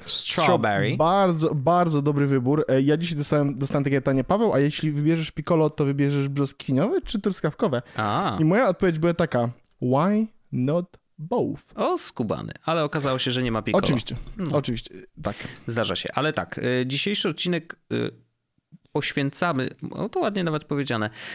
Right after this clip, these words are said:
Speaker 1: poświęcamy celebracji. Celebracji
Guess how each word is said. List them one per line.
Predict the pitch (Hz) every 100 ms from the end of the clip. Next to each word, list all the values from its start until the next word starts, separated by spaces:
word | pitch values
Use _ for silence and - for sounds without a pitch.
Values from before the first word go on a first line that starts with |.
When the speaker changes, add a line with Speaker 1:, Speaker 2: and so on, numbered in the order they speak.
| -
Speaker 1:
poświęcamy | - 147 165 160 196 196 185 - _ _ _ -
celebracji. | 196 180 110 90 - - - _ _ _ _ _ - _
Celebracji | - 139 151 175 175 175 170